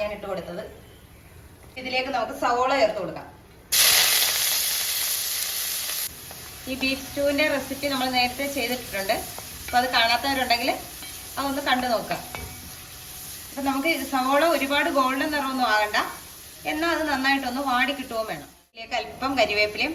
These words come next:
പച്ചമുളകും കൂടെ ചേർത്ത് കൊടുത്തിട്ടുണ്ട്. സ്റ്റൂവിന് എപ്പോഴും പച്ചമുളകിൻ്റെയും കുരുമുളകിൻ്റെയും എരിവായിരിക്കും നിൽക്കുന്നത്. മെയിനായിട്ടും പച്ചമുളകാണ് അതിനകത്ത് കൂടുതൽ വേണ്ടത്. സവോള, ഏ, നന്ന-,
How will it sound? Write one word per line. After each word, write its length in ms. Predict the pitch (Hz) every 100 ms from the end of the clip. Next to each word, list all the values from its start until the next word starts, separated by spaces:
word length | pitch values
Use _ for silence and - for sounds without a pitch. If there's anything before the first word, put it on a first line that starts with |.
| 330 214
പച്ചമുളകും 500 | 214 233 220 214 208
കൂടെ 120 | 240 269
ചേർത്ത് 200 | 208 214
കൊടുത്തിട്ടുണ്ട്. 420 | 196 190 170 156 - - - - - - - - - - - -
സ്റ്റൂവിന് 420 | - 247 240 254 262
എപ്പോഴും 240 | - 247 262
പച്ചമുളകിൻ്റെയും 840 | 320 - 262 254 240 233 233 269 - - - - - 254
കുരുമുളകിൻ്റെയും 640 | 240 247 247 240 247 254
എരിവായിരിക്കും 500 | 208 208 190 190 277
നിൽക്കുന്നത്. 380 | - 170 160 143 - - - - - - - - - - - - - - - - - - - - - - - - - - - - -
മെയിനായിട്ടും 480 | 220 254 247 - 269
പച്ചമുളകാണ് 560 | 214 233 220 214 196 190
അതിനകത്ത് 400 | 185 180 175 180
കൂടുതൽ 260 | 180 180 170
വേണ്ടത്. 300 | 147 135 - - - _ 269 262
സവോള, 360 | 226 226 220 240 - - - - - - - -
ഏ, 40 | 226 226
നന്ന-, 500 | 233 233 240 233 226